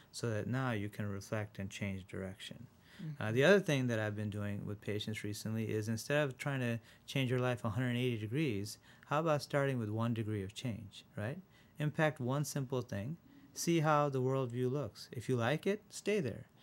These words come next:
Speaker 1: If you don't, make one degree of change until you get to that place where you're contented and you're finding peace. And again, for a person at twenty versus forty,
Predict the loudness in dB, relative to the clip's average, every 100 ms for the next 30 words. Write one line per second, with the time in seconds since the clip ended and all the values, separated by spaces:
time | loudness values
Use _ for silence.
0 | -10 -6 0 2 4 4 0 -8 _ -18
1 | -4 -2 -2 -2 -2 0 0 0 -2 -2
2 | -2 0 0 0 0 0 0 -2 0 -2
3 | -2 0 0 2 0 -4 -14 -20 -4 -2
4 | 0 0 0 0 -2 -2 -2 -4 -6 -20
5 | -20 -6 -2 0 -2 0 0 2 0 -2
6 | -4 -4 -4 -12 -14 -20 -14 0 4 6
7 | 4 4 2 0 2 2 2 -2 -4 0
8 | 2 2 0 -4 -2 -2 0 -4 -2 0
9 | 2 2 -2